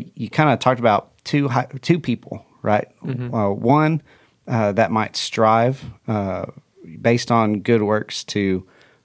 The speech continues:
Speaker 1: um, basically merit heaven, right?
Speaker 2: Mm-hmm.
Speaker 1: Merit being in, in right relationship and in favor, uh, with God. And that, that's just, that's just not the case. That's one of the reasons why the, the new covenant, right, is, um,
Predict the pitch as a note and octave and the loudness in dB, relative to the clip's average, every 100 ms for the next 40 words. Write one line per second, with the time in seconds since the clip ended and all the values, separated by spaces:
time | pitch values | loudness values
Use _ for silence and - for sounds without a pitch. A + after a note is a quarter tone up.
0 | _ A2 F2+ F2+ - A2+ _ _ G#2 G#2 | _ -12 -12 -12 -14 -16 _ _ -4 -4
1 | - G2+ F#2 F2+ _ G#2 G#2 A#2 A2+ G2+ | -4 -4 -4 -6 _ -4 2 4 4 2
2 | - _ - - G2+ E2 - - G#2 D3 | -2 _ -14 -4 -4 -4 -12 -2 0 4
3 | C3+ A2+ A2+ A2 - G#2+ G#2+ F#2+ F#2 G2 | 4 4 2 0 -2 -4 -2 -2 -4 -6
4 | - G2+ G#2+ A2+ - _ A#2 G#2 G2+ F#2+ | -6 -2 2 0 -2 _ 0 0 -2 -8
5 | - G2 - F#2+ F2 G#2 G2 G2+ F#2+ F#2 | -8 -8 -6 -6 -4 -6 -4 0 0 0
6 | F#2+ - _ _ _ _ - G2+ F#2 G2+ | -4 -6 _ _ _ _ -6 -4 -2 -4
7 | - G2 G2 G#2 G2 G2 - G#2+ G2+ - | -2 2 4 4 2 0 -2 -6 -8 -6
8 | G#2 - _ _ _ - - _ F#2+ - | -6 -6 _ _ _ -20 -20 _ -6 -2
9 | A#2+ A#2 A#2 - C3+ G2+ G#2+ - A#2+ A2+ | 0 0 -2 -2 -2 -2 -4 0 2 2
10 | A#2 G#2 G#2 G#2 G2 F#2+ G2 F#2+ G2 - | 2 2 2 2 2 0 -2 -2 -4 -6
11 | G2 B2 B2 G#2+ G2 G2 - _ _ - | -2 -2 -2 -4 -2 -4 -6 _ _ -2
12 | G#2 A#2+ _ G#2+ G#2+ F#2+ F2+ - _ _ | -2 -2 _ -6 -4 -4 -8 -14 _ _
13 | _ _ _ A2 G2 E2 D2+ - | _ _ _ -10 -8 -8 -12 -16